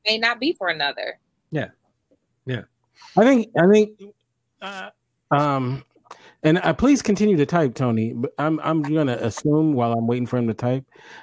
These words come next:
Speaker 3: I think what he's trying to say is that in his, from his point of view, is that it, it probably feels like all to him, <laughs> you know,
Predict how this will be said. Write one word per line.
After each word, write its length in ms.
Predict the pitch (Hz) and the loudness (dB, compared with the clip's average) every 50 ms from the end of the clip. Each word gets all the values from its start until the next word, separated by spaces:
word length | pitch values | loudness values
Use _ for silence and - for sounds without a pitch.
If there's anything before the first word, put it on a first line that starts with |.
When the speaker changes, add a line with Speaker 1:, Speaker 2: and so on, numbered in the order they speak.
| _ | _
Speaker 3:
I 60 | - 135 | 0 2
think 140 | 165 175 156 | 2 4 4
what 100 | 165 147 | 4 2
he's 140 | 143 127 - | 2 0 0
trying 200 | - 151 139 131 | -2 -2 0 0
to 100 | 127 110 - | -2 -2 -2
say 280 | 143 139 135 135 135 | -2 0 0 0 0
is 240 | 120 117 117 110 101 104 | 0 -2 -2 -2 -4 -4
that 300 | 120 113 107 107 107 - _ _ _ _ _ _ | -4 -2 -2 -4 -6 -8 _ _ _ _ _ _
in 120 | 135 131 117 123 | -2 -2 0 2
his, 300 | 160 170 170 135 - - - _ | 2 2 2 0 -4 -14 -20 _
from 180 | - - 127 117 | -6 -4 -2 0
his 200 | 123 143 139 - | 0 -2 -2 -2
point 240 | - 143 131 117 | -4 -4 -2 -2
of 80 | 113 107 | -2 -2
view, 280 | 104 110 107 101 104 - _ _ _ _ _ _ _ _ _ - - | -2 -2 -4 -4 -6 -10 _ _ _ _ _ _ _ _ _ -10 -4
is 280 | 127 123 117 117 107 92 | -2 0 0 0 0 -2
that 240 | 113 113 110 107 104 98 - _ _ _ _ _ _ | -2 0 0 0 -2 -4 -8 _ _ _ _ _ _
it, 140 | - 143 165 - | -12 -12 -10 -4
it 160 | - 147 139 - | -2 -2 0 2
probably 220 | - - - 185 156 | 2 4 4 4 4
feels 220 | - 175 170 139 | 4 4 4 4
like 140 | 143 123 117 | 2 0 -2
all 340 | - 120 143 151 139 117 107 | 0 2 2 2 2 2 -2
to 140 | - - 113 | -4 -2 -2
him, 340 | 113 131 135 113 104 117 - - | 0 2 2 0 0 0 0 2
<laughs> 40 | - | 4
you 140 | 226 214 - | 4 6 6
know, 300 | 180 170 139 123 123 | 6 4 4 2 -2